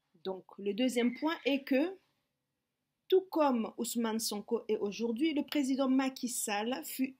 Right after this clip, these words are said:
également victime de l'instrumentalisation de la justice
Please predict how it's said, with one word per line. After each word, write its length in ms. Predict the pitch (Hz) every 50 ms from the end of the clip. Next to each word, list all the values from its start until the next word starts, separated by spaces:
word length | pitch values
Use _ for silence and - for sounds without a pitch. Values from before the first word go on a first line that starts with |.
| _ -
également 680 | 311 285 220 208 208 196 185 190 190 196 208 214 - -
victime 760 | 180 180 254 262 254 - - - - 190 208 208 220 247 247 247 - _ _ - _ _ _ _ _ _ 170 -
de 340 | 233 254 269 247 233 233 214
l'instrumentalisation 1300 | 226 254 285 294 294 - - - 285 269 262 262 262 269 233 233 247 240 226 220 214 - - - 233 247 240
de 100 | 208 208
la 160 | 190 190 185
justice 680 | 180 - - 226 226 - - - 240 233 233 233 - 262